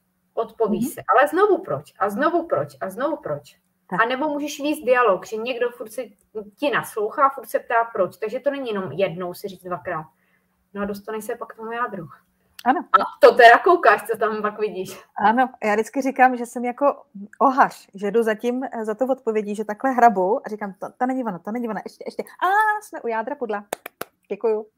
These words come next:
Speaker 2: <laughs>
Speaker 1: No a tohle to mi připomíná, že plno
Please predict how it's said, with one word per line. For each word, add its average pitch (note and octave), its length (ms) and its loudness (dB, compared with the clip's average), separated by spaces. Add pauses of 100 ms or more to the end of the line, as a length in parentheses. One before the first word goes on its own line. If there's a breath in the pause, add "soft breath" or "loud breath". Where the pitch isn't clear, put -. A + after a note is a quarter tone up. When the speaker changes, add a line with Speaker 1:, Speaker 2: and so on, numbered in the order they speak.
(180)
Speaker 2:
<laughs> - 400 -10 (460 soft breath)
Speaker 1:
No A#3+ 200 -4
a A#3+ 100 0
tohle B3+ 280 -6
to F4+ 140 -6
mi F4 120 -6
připomíná, C4 560 -6
že C#4 120 -6
plno B3+ 360 -4